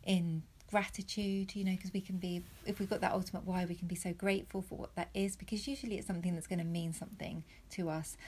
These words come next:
I have never really heard of anybody says that, you know, they want to make good financial decisions just because they want to be rich.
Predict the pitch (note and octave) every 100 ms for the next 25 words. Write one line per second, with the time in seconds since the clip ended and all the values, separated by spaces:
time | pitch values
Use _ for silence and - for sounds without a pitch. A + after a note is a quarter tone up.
0 | - - - G3 G3 G3+ G3+ G#3 G3 F#3+
1 | F#3 F3 E3+ F3 F3 E3+ F3 F3 F3 E3+
2 | E3 - E3+ - - E3 E3 E3+ E3 -
3 | F3+ F3 F3 - E3 E3 D#3+ E3 D#3+ -
4 | E3 E3+ - E3+ - F3+ A3+ E3+ D#3+ -
5 | - E3 D#3+ - - -